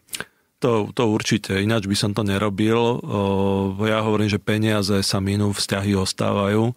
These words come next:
A vzťahy, ktoré máme s tými individuálnymi klientami, ktorí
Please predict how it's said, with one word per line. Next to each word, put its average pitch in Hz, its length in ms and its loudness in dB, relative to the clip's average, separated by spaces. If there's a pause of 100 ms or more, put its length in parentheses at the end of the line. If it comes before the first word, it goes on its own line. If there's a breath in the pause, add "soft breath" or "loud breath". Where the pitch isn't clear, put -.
(520 soft breath)
A 101 400 0
vzťahy, 117 420 -2
ktoré 107 300 0
máme 104 240 2
s 101 100 -4
tými 101 220 0
individuálnymi 101 800 0
klientami, 101 640 0
ktorí 98 560 0